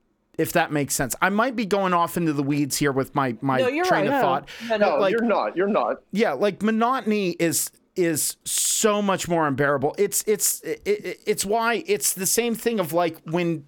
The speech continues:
Speaker 1: when people, and this, this is not currently, like, my situation, but, like, I know so many people who they go into work and it's literally the exact same thing every day.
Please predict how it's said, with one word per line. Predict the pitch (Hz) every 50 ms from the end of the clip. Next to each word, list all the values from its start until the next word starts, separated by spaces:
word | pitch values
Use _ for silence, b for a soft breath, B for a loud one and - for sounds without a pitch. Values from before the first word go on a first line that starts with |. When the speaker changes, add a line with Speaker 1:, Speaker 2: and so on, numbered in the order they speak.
| _ -
Speaker 1:
when | 196 190 190 175 160
people, | 160 - - 214 214 - - 156 143 143 139 127 - -
and | 170 175 175
this, | 160 214 220 214 - -
this | 180 214 269 240 -
is | 233 202 -
not | 208 190 180 170 - - _ _ _ -
currently, | - 180 190 185 175 - 156 160 147 131 120 - - _ _ _ _ _ _
like, | 143 151 147 139 139 - -
my | 156 156 165 170
situation, | 160 - - 139 - - 143 131 117 139 139
but, | 139 143
like, | - 160 156 - - -
I | 190 240 269 262 247 226 -
know | 175 180 185 185 175
so | 165 - - 202 180
many | 180 170 156 139
people | 139 160 175 180 175 - 135 127 120 B B B B B B B B B -
who | 175 196 190 175 170 170 165 -
they | 156 165
go | 160 175 202 226 233
into | 226 214 196
work | 180 190 180 165 -
and | 185 160 160
it's | 156 151 - -
literally | 160 160 170 170 202 214 214 214 202 185
the | 160 165 151
exact | 139 131 117 - 170 165 185 196 -
same | - - 208 196 190 185
thing | 175 - - 170 156 151 - -
every | 147 143 127 139 151 151
day. | 143 131 151 139 120 90 92 95 92